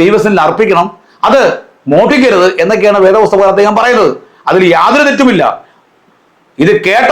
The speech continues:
പെന്തക്കോസ്തുകാർക്ക് ഒരു കുഴപ്പവുമില്ല. ഇത് കേട്ടോണ്ടിരുന്ന പേപ്പട്ടിക്ക്, കുടുംബമായി പേപ്പടിച്ച പേപ്പട്ടിക്ക്, തന്തപ്പട്ടിയുടെ കയ്യിൽ നിന്ന് പേപ്പടിച്ച ഈ കുട്ടിപ്പട്ടിക്കും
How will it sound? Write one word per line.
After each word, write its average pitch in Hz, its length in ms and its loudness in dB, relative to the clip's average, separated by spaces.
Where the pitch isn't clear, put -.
പെന്തക്കോസ്തുകാർക്ക് 269 640 2
ഒരു 254 80 2
കുഴപ്പവുമില്ല. 240 420 2
ഇത് 175 160 4
കേട്ടോണ്ടിരുന്ന 233 480 0
പേപ്പട്ടിക്ക്, 202 500 -2
കുടുംബമായി 247 500 2
പേപ്പടിച്ച 208 380 0
പേപ്പട്ടിക്ക്, 190 420 0
തന്തപ്പട്ടിയുടെ 220 600 0
കയ്യിൽ 220 160 2
നിന്ന് 247 140 0
പേപ്പടിച്ച 220 400 0
ഈ 294 40 0
കുട്ടിപ്പട്ടിക്കും 220 600 0